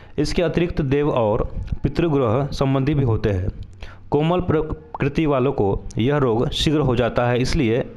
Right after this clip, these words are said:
स्त्रियां इस रोग से शीघ्र ही आक्रांत हो जाती है। तो जानते हैं इसे घटक के बारे में। इसे घटक की बात करें तो शुद्ध पारा,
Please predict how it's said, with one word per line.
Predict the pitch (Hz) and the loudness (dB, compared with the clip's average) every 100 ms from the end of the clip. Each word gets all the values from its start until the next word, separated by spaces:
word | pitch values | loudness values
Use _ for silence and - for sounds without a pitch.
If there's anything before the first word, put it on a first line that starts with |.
| 139 | -4
स्त्रियां | - 135 139 156 | -2 0 2 2
इस | 143 135 | 0 0
रोग | 131 139 | 0 0
से | - 113 135 - - - | 0 0 0 -4 -12 -4
शीघ्र | - 165 151 | 0 2 2
ही | 120 135 | 2 0
आक्रांत | - 120 - 135 147 | -2 -2 0 0 2
हो | 127 | 0
जाती | 123 - 104 | 0 0 0
है। | 92 82 - - - - - - - - - - - - - - - - - | 0 -2 -6 -6 -6 -8 -8 -8 -8 -10 -12 -12 -12 -12 -12 -10 -10 -10 -8
तो | 135 | -2
जानते | 135 156 196 | 0 2 2
हैं | 180 151 - - - | 2 0 -2 -8 -6
इसे | 143 165 | -2 0
घटक | 131 135 156 | 2 2 2
के | 160 | 2
बारे | 151 156 | 2 2
में। | 120 95 123 - - - - - - - - | 2 0 -2 -6 -12 -12 -12 -14 -16 -10 -4
इसे | - 151 | 0 0
घटक | 143 160 | 2 0
की | 160 | 0
बात | 156 156 | 0 0
करें | 165 107 120 - | 0 0 -2 -4
तो | - | -4
शुद्ध | 123 147 147 | 0 0 2
पारा, | 143 135 101 | 2 2 2